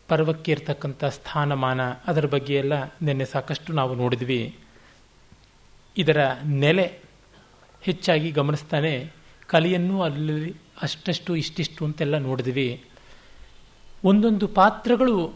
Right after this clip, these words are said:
ಅದೆಷ್ಟು ಮಾರ್ಮಿಕವಾಗಿ ತಮ್ಮನ್ನ ತಾವು ಕಾಣ್ತಾ ಹೋಗುತ್ತವೆ, ಅದರ ಮೂಲಕ ನಮಗೆ ಕಾಣಿಸ್ತಾ ಹೋಗುತ್ತವೆ ಅನ್ನೋದು ಬಹಳ ವಿಶೇಷ ಅನ್ನುವ ಮಾತನ್ನು ಹೇಳಿದೆ. ಆಲೋಚನೆ ಬರುವಾಗ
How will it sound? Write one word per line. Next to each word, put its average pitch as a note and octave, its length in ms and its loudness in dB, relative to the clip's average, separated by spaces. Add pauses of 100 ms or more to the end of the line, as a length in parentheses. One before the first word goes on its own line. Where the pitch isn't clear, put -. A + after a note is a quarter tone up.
(220)
ಅದೆಷ್ಟು F#3 680 -2
ಮಾರ್ಮಿಕವಾಗಿ G#3+ 1040 6 (560)
ತಮ್ಮನ್ನ G#3+ 360 6
ತಾವು F#3+ 580 4 (680)
ಕಾಣ್ತಾ A#3+ 380 6
ಹೋಗುತ್ತವೆ, F3+ 800 4 (540)
ಅದರ G3 180 4
ಮೂಲಕ A#3+ 320 2 (100)
ನಮಗೆ G3 460 4
ಕಾಣಿಸ್ತಾ G#3+ 500 4
ಹೋಗುತ್ತವೆ F#3 480 0
ಅನ್ನೋದು D#3+ 420 -2 (360)
ಬಹಳ D3+ 260 2
ವಿಶೇಷ E3+ 460 -2
ಅನ್ನುವ C#3+ 260 -2
ಮಾತನ್ನು C3+ 380 -4
ಹೇಳಿದೆ. C3+ 560 -2 (1000)
ಆಲೋಚನೆ B3+ 580 6
ಬರುವಾಗ G3 460 6